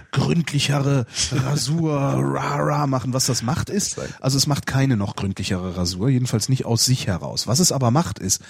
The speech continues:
Speaker 1: dadurch, dass das, ähm, auf, das Ding liegt auf deinem Gesicht und vibriert so ein bisschen und rüttelt so ein bisschen die ganze Zeit, dadurch
Speaker 2: Mhm.
Speaker 1: rasierst du dich selbst sorgfältiger. Also du hast eine ganz andere Herangehensweise an das und hast so,
Speaker 2: Mhm.
Speaker 1: ziehst das ein bisschen langsamer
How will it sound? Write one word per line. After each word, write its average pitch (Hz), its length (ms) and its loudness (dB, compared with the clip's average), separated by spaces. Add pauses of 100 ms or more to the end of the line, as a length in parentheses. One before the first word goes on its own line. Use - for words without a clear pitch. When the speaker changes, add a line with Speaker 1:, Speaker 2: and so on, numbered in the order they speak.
(280)
Speaker 1:
dadurch, 120 240 2
dass 127 160 4
das, 127 200 2
ähm, 117 280 0
auf, 113 120 -6
das 113 440 -6
Ding 139 140 2
liegt 151 180 0
auf 120 80 -4
deinem 110 160 2
Gesicht 175 200 0
und 151 240 -2
vibriert 147 320 0
so - 100 0
ein 98 60 0
bisschen 98 240 -2
und 113 80 -4
rüttelt 131 280 0
so 98 80 -4
ein 95 80 -4
bisschen 95 200 -4
die 95 60 -4
ganze 90 260 -4
Zeit, 101 240 -2 (460)
dadurch 92 400 0
Speaker 2:
Mhm. 131 80 -2
Speaker 1:
rasierst 127 580 0
du 131 80 2
dich 120 260 -2
selbst 131 500 0
sorgfältiger. 95 1000 -2 (360)
Also 123 160 2
du 139 40 2
hast 151 140 0
eine 151 80 2
ganz 165 140 0
andere 170 220 2
Herangehensweise 143 640 0
an 120 60 -2
das 127 140 2
und 127 280 -2
hast 147 140 2
so, 143 120 -2
Speaker 2:
Mhm. 90 220 -2
Speaker 1:
ziehst - 280 0
das 170 100 2
ein 170 80 0
bisschen 160 260 0
langsamer 139 680 2